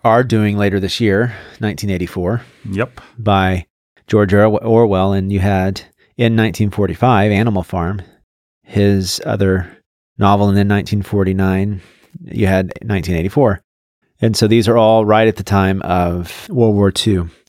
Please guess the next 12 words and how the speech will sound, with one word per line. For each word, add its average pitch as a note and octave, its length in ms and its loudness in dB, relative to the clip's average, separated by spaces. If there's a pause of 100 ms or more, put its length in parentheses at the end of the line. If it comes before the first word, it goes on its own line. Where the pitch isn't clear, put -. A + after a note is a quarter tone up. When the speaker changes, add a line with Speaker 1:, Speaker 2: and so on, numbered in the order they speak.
(180)
Speaker 1:
Interestingly G#2+ 520 0
enough, G2 520 -2 (140)
guess A#2 240 0
what G#2 100 2
else G2 160 0
was G#2 120 -6
published G#2 300 -6
in A2+ 60 -6
nineteen A2 320 -6
forty-five, G2+ 540 -4
which G#2+ 160 -4
is B2+ 320 0